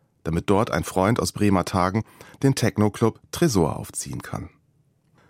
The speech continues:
Viel bunte Zeitgeschichte also, zu der die poppigen Farbexplosionen passen, mit denen das Illustratoren-Duo Reginald Wagner und Andreas Sticken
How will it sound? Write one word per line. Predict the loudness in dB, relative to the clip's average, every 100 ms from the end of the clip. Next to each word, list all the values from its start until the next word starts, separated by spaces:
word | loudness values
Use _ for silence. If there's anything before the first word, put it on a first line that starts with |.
| _
Viel | -4 2 4
bunte | 4 2 2
Zeitgeschichte | 0 0 0 -2 -2 -2 0 0
also, | 2 2 0 -4 _ _ -4
zu | 2
der | 2
die | 2
poppigen | 0 -2 2 4 2
Farbexplosionen | 2 -2 -2 -8 -10 -2 0 4 4 2
passen, | 2 0 0 -4 -6 -20 _
mit | 0 2
denen | 4 4
das | 2 0
Illustratoren-Duo | -2 -2 0 -4 0 0 2 0 0 2 4 2 0 _ -2
Reginald | 0 2 2 2 2
Wagner | 0 0 0
und | 2
Andreas | 2 2 2 0
Sticken | 0 -4 -2 -2